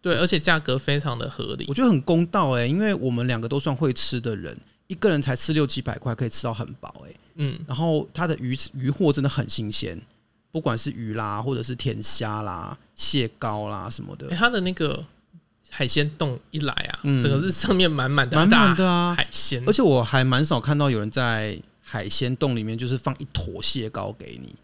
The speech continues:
Speaker 1: 嗯。
Speaker 2: 真的蛮少见，我觉得是很有诚意的店家。
Speaker 1: 可是那好像是期间限定，是不是？
Speaker 2: 哦，是吗？我不知道欸。
Speaker 1: 我不知道蟹膏是不是啊？
Speaker 2: 因为他没有特别写，我就是点了他的什么豪华海景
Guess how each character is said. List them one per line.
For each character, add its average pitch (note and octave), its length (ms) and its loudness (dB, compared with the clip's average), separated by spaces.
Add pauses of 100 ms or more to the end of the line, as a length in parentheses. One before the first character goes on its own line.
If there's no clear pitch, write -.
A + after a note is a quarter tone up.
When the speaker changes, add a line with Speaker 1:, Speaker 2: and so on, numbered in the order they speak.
(140)
Speaker 1:
嗯。 D3+ 300 -8
Speaker 2:
真 D3+ 140 -4
的 D3 80 2
蛮 A2 160 -2
少 G#2+ 240 -6
见， A#2 240 -4
我 B2 60 -6
觉 F#3+ 100 -2
得 A3 80 0
是 G#3+ 100 0
很 D#3+ 140 4
有 A#2+ 100 0
诚 A#2 160 -2
意 A2 60 -4
的 F3+ 140 2
店 D4+ 40 0
家。 F4 60 0
Speaker 1:
可 - 40 0
是 G3 40 -2
那 D#3 80 2
好 C#3+ 60 2
像 E3+ 120 0
是 F#3 80 0
期 C3+ 220 -2
间 C#3 180 2
限 C3 280 -4
定， B2 180 -10
是 - 100 -14
不 - 80 -20
是？ - 80 -4
Speaker 2:
哦， C3+ 40 2
是 G#3 180 4
吗？ C3 140 4
我 G#2+ 100 0
不 - 80 -8
知 B2 140 -2
道 A#2 160 -4
欸。 - 20 4
Speaker 1:
我 C#3+ 60 0
不 E3 80 -2
知 F#3 100 -4
道 F3 140 4
蟹 D#3+ 180 4
膏 C3+ 180 -2
是 C3+ 120 -4
不 - 80 -10
是 - 160 -4
啊？ - 20 -6
Speaker 2:
因 - 20 0
为 A#3+ 60 0
他 A#3+ 100 4
没 A#3+ 60 6
有 D#3 80 6
特 F#3+ 100 6
别 C3 120 4
写， - 360 6 (580)
我 C#3+ 120 -8
就 G3 80 2
是 G#3 100 0
点 C3+ 200 0
了 A2+ 80 -4
他 C#3 120 -2
的 C3 80 -2
什 A2+ 140 -4
么 G#2+ 80 -6
豪 A2+ 180 -4
华 A#2 160 -4
海 B2 200 -6
景 - 180 -6